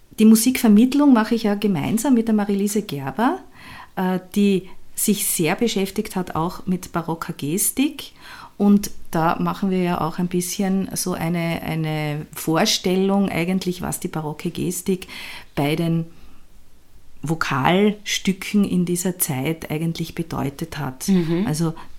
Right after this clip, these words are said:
Speaker 1: das ist,
Speaker 2: Mhm.
Speaker 1: da, da hast du mich sozusagen hier ein bisschen dazugeholt. Also ich bin ja noch nicht so lange hier dabei, aber es freut mich unglaublich,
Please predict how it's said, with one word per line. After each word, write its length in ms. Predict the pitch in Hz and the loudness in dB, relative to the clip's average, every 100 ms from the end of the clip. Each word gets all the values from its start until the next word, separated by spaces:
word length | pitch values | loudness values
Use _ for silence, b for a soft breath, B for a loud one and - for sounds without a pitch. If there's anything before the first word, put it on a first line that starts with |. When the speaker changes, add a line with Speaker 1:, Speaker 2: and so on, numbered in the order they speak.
| - | -8
Speaker 1:
das 220 | - 160 170 | -4 -2 0
ist, 160 | 160 | 2
Speaker 2:
Mhm. 520 | 185 175 175 - 151 117 | 4 4 0 -4 -2 4
Speaker 1:
da, 220 | 175 - | 6 6
da 120 | 208 | 6
hast 200 | 196 185 | 6 6
du 40 | 196 | 4
mich 220 | 190 180 | 4 2
sozusagen 540 | 160 - 175 151 156 - B B - | -2 -4 -4 -2 -4 -6 B B -14
hier 460 | - 180 175 165 - | -4 0 2 0 0
ein 120 | 170 | 0
bisschen 560 | 175 170 - 180 170 165 B | 2 0 0 0 0 -2 B
dazugeholt. 960 | - 180 - 226 233 202 196 180 190 208 | 0 4 6 6 8 8 6 6 6 4
Also 160 | 170 | 2
ich 140 | 180 180 | 0 2
bin 120 | 202 | 4
ja 80 | 190 | 4
noch 160 | 180 | 4
nicht 220 | 160 214 - | 4 2 0
so 80 | |
lange 420 | 160 143 147 247 262 | 0 0 6 8 8
hier 240 | 254 233 | 8 4
dabei, 420 | 226 226 160 180 B B - | 2 0 0 -2 B B -4
aber 260 | 175 185 | 0 0
es 140 | 175 - | 0 -4
freut 400 | - 151 151 - | -2 0 2 2
mich 260 | - - B B - - - - | 2 0 B B -14 -16 -16 -2
unglaublich, 840 | - 233 220 185 143 175 214 208 - | 6 6 8 4 4 4 4 2 0